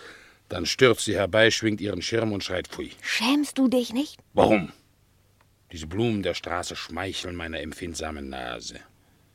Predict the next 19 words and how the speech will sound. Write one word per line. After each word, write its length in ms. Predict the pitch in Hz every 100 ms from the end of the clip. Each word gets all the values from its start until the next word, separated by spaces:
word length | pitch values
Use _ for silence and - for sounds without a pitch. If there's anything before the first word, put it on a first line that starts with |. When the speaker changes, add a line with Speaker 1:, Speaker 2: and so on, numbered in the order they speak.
| _ _ - - _ _ _ _ _ _
Speaker 1:
Aber 240 | - 101 98
was 140 | 98
ich 100 | 95
nicht 180 | 110 -
begreifen 460 | 101 101 104 104 95
werde, 240 | 101 92
ist 160 | 82 90
ein 200 | 80 -
Veitstanz, 600 | 82 - - 71 65 -
den 140 | 85
du 100 | 82
vor 160 | - 82
toten 280 | 101 78
Fröschen 340 | - 95 87 80
aufführst. 560 | 73 - 73 - - - - - - _ - _
Und 200 | 87 69
in 80 | 69
diesem 440 | 73 67 65 62 -
Kraut, 440 | - 82 82